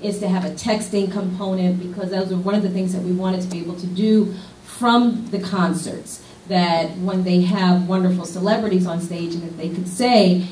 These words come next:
"If you'd like to register to vote, text your information to here," that, that we're, we're trying to develop more tools together that they can use so we can get more,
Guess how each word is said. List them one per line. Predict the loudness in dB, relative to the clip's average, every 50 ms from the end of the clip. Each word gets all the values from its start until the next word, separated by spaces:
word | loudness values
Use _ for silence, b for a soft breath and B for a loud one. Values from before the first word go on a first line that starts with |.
| B -10 -8
"If | -6 -4 -2
you'd | -2 0
like | 0 0 0 0
to | -2
register | -2 -2 -4 -6 -6 -8 -8
to | -8 -6
vote, | -4 -2 0 0 0 -2
text | -2 -2 -2 -2 -2
your | -2 -2
information | -2 -2 -2 -4 -4 -6 -4 -4 -4 -4 -6 -6 -8
to | -10 -12
here," | -12 -6 -2 0 0 2 0 0 -2 -4 B B B B -2
that, | -2 -2 -2 -4 -2 0
that | 2 2 2
we're, | 2 2 2 2 2 0 0
we're | -2 -2 -2
trying | -2 0 0 0 0 0 -2
to | -6
develop | -4 -2 0 2 2 2 0
more | 0 -2 -2
tools | -2 -2 -2 0 2 4 4 4 2
together | 0 -4 -2 0 2 2 2 4 2 2
that | 0 0 -2
they | -4 -6 -6 -4
can | -4 -4 -4 0 0
use | 0 0 0 -2 -4 -6
so | -6 -6
we | -6 -6 -6 -8
can | -8 -8
get | -8 -8 -8 -8 -8 -6
more, | -2 0 0 4 6 6 6 8 6 6 4 4 2 2 0 0 -4 -6